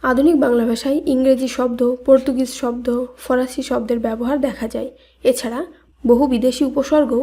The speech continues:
আধুনিক বাংলায় এসেছে। যেমন চেয়ার, ব্যাংক, স্কুল এগুলি ইংরেজি শব্দ। আলমারি, আনারস,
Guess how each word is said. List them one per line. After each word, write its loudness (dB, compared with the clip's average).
আধুনিক 0
বাংলায় -2
এসেছে। -10
যেমন -2
চেয়ার, 4
ব্যাংক, 0
স্কুল -2
এগুলি -2
ইংরেজি -2
শব্দ। -6
আলমারি, 2
আনারস, 0